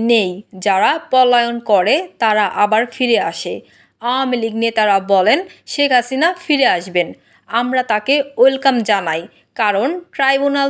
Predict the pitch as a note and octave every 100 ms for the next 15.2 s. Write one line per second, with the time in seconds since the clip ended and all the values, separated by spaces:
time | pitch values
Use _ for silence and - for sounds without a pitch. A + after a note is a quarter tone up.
0 | C#4 B3 G3+ B3+ - G#3+ G#3+ A3 G3+ G3
1 | - - D4 F4+ - - G3 F#3 G3 G#3
2 | C#4 D4 C4+ F4 - - C#4+ C#4+ C#4 -
3 | A#3+ D#4+ D4 - A3 G#3+ G3 G3 F3+ E3+
4 | E3 - _ _ _ _ _ - - D4
5 | D4 B3+ C4 F4 C4 D4 D4+ D4 C#4+ C#4+
6 | C4 A3+ A#3+ C#4+ C#4+ D4 D4 A#3+ A3+ A#3
7 | - - A3 A3 A3 G#3 G3+ G3 F#3+ A#3
8 | F#4+ - D4 C#4+ C#4 C#4+ C#4+ C4 - A#3+
9 | A#3+ B3+ - A3+ A3+ A#3 A#3 A3 A#3 A3+
10 | A3+ G#3+ G3+ G#3+ G3+ - - B3+ C#4 A#3+
11 | A#3+ A#3+ A3 G3+ C#4 E4+ A3+ G#3 G#3 A3
12 | C4+ D#4 D4 C#4+ C#4+ C4+ B3+ B3+ B3+ B3
13 | B3 A#3+ A#3 - A3 F3+ A3 F4+ - C#4+
14 | C#4 D4 A#3+ B3 B3 B3 A#3 A3 G#3+ -
15 | G3+ G3+